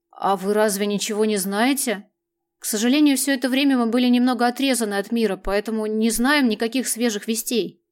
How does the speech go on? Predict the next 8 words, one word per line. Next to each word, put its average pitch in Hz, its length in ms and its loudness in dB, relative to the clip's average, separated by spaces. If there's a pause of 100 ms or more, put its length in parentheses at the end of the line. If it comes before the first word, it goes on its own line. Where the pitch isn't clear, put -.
(180)
пояснил 202 420 0
здоровяку 208 480 -2
Килан. 175 480 -6 (480)
«Ну, 226 400 2
в - 200 -6
таком 233 420 0
случае 240 460 0
слушайте». 240 840 0